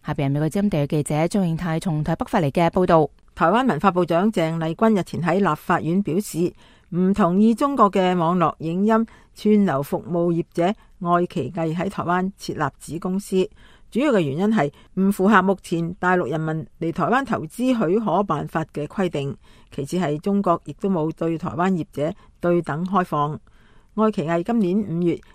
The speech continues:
Speaker 2: 以信息服務業向台灣經濟部投資審議委員會提出申請，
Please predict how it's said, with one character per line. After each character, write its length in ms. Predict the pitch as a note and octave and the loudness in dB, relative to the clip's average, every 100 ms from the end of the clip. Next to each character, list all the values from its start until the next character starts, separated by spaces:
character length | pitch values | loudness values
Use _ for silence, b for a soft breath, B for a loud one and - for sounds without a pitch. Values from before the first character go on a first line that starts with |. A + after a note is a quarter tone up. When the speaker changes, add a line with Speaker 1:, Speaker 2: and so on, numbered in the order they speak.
| - | -4
Speaker 2:
以 160 | G3 | -2
信 180 | A#3+ A3+ | 0 -2
息 140 | A#3+ C#4 | -2 -4
服 220 | - E3+ - | -2 -4 -2
務 200 | F#3 E3+ | -2 0
業 160 | F3 - F3+ | 0 -2 -2
向 160 | G3+ | -2
台 120 | G3+ - | -2 -2
灣 200 | G3 A3 | -2 0
經 180 | A3 G3+ | -2 -2
濟 160 | E3+ | -4
部 220 | - D3+ - b b _ | -2 -6 -6 b b _
投 180 | - E3 | -4 -2
資 300 | D3 G#3 A3 | -2 0 0
審 260 | G#3+ E3 F#3+ | 0 -2 0
議 280 | F#3+ E3 D#3+ | 0 0 0
委 140 | F3 | 2
員 180 | G#3 B2 | 0 0
會 140 | E3 | -4
提 180 | G#3 - | -4 -6
出 100 | A3 | -6
申 220 | G3+ G3+ | -4 -4
請， 240 | G3+ E3 | -2 -4